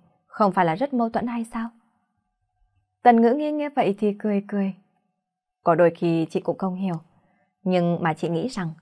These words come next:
thật lòng yêu một người là hy vọng người ấy có thể hạnh phúc và vui vẻ. Vì vậy,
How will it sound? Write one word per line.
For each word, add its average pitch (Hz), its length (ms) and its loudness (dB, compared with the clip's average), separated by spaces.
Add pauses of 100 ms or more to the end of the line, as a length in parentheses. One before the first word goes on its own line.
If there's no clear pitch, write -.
(360)
thật 180 160 -6
lòng 165 180 2
yêu 185 160 -2
một 170 200 -2
người 170 200 -2
là 160 120 0
hy 185 160 -4
vọng 208 240 -6
người 175 120 -2
ấy 170 200 -6
có 262 140 -10
thể 233 100 -4
hạnh 175 280 -6
phúc 269 220 -10
và 170 100 -2
vui 175 220 -6
vẻ. 170 240 -8 (640)
Vì 175 120 6
vậy, 156 260 -4